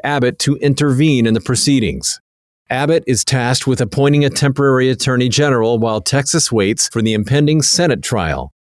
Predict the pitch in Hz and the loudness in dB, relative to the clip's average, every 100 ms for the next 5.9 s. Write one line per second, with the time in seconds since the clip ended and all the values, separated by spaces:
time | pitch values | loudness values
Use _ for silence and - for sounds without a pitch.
0 | _ - 139 139 139 139 117 110 95 - | _ -2 0 2 2 2 2 0 0 0
1 | 139 131 120 123 117 120 117 117 117 117 | 2 0 0 0 2 2 0 0 2 0
2 | 131 120 110 - 165 180 160 120 98 85 | 2 -2 -2 0 2 2 2 2 0 0
3 | 104 87 120 123 - 131 - - 160 160 | -2 -2 -4 -4 -2 -4 -2 -2 0 2
4 | 143 151 156 143 117 117 - 117 95 - | 2 2 2 2 2 0 -2 -4 -4 -2
5 | 120 104 127 123 113 87 67 - | -2 0 0 0 -2 -4 -4 -4